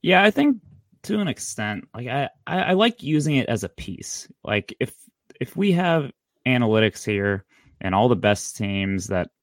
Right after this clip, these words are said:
have played the best are near the top, like, it's like with P E R. People complain about P E R with N B A players. It's like, "Ah, it actually can't be that bad if it's consistently saying that Giannis, Jokic, and Embiid are the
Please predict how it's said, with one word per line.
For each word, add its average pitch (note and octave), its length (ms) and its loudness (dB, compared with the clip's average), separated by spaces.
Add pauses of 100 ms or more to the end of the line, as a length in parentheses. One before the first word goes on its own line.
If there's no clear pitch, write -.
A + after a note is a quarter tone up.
(120)
have F#2+ 340 -4
played F#2 320 -2
the F2 40 -10
best F2 600 -6
are F#2 160 2
near F2 260 0
the E2+ 60 -4
top, E2+ 420 -8 (300)
like, D#3 100 4
it's E3 120 0
like G3+ 180 4
with C#3 140 -4 (160)
P B2 260 4
E F#2 40 4
R. D#2 200 0
People A2+ 240 0
complain G#2+ 320 -4
about E2+ 220 0
P F#2+ 220 -2
E - 20 2
R E2+ 320 2 (440)
with - 240 -12
N F2+ 140 -4
B E2+ 140 -2
A E2+ 120 2
players. E2+ 380 -2
It's E2 120 -12
like, F#2 140 -8
"Ah, F#3+ 240 2
it C#3+ 60 2
actually C3 400 0 (400)
can't C3+ 220 -6
be G#2 100 2
that F#2 220 2
bad E2+ 280 0
if E2+ 140 -4
it's - 220 -10
consistently - 680 -8
saying E2+ 320 -6
that D#2+ 180 -8 (200)
Giannis, E2 520 -2 (160)
Jokic, F2 440 -2
and F2 140 -8
Embiid E2 440 -2
are F2+ 100 -2
the E2 160 -4